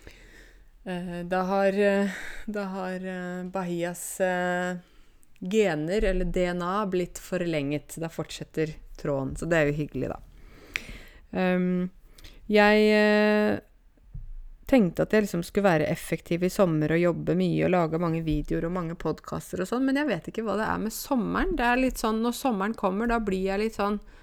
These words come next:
tafatt. Å være tafatt betyr at man liksom ikke har sånn energi, man er litt sånn slapp, man er litt sånn, man har liksom ikke sånn, «OK, dette skal vi gjøre, kom igjen», ikke sant? Man blir sånn, «Åh, OK,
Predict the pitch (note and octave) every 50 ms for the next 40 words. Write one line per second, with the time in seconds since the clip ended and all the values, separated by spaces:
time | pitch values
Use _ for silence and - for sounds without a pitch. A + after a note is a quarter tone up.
0 | - - _ _ _ _ _ _ - - - C#4 C4 G#3+ F3 - - - - F#4+
1 | - _ _ - - - - - - _ _ _ _ - - - - - - -
2 | - - - - G3+ G#3+ G#3+ G#3+ A#3+ B3 - - - - C4+ B3 G3 F3 - -
3 | - A#3+ B3 - - - - A#3+ - A#3+ G#3 G3 F#3+ G#3 G#3 G#3+ A3 A3+ A3 G#3
4 | G#3+ G#3 G3+ - - A3 - - - G3+ F3 F3 F3+ F3 G3+ F#3+ - F#3 F#3 F#3
5 | F#3+ F#3+ - - - G3 G3 G#3 G#3+ G#3 G3+ G3+ F#3+ F#3 F#3+ F#3+ F#3+ - F#3 F3+
6 | F#3 - - - - F3+ - - - - - - F#3+ F3+ F#3 F3+ F3 E3+ E3+ E3+
7 | E3+ F3+ F3+ E3 D#3+ E3 D#3+ D#3+ - _ _ - - - _ _ _ _ _ _
8 | _ - F#3+ F#3 F#3 F#3+ F3+ F3 - E3 D#3+ - - F3 F3 F3 E3 D#3 D#3 D#3+
9 | D#3+ D#3+ - _ - - - - - - A#3 B3 - C4 B3 A3+ G3+ F3+ D#3+ D3+
10 | C#3+ D3 D#3 G#3 A3 - G#3 G3 - A#3+ A3+ A3+ A3+ G#3 F#3 F#3+ G#3 F#3+ E3 D#3+
11 | - - B3+ C4+ C#4 B3+ A3 F#3+ F3 D#3 C#3+ E3 - - G#3+ A3 A#3+ A#3+ G#3+ G#3
12 | G#3 G3 F#3+ F#3 F#3 E3 D#3 - - - F3+ G3 F3 A#2 G#2 - - - - -
13 | - - G3 F3+ - -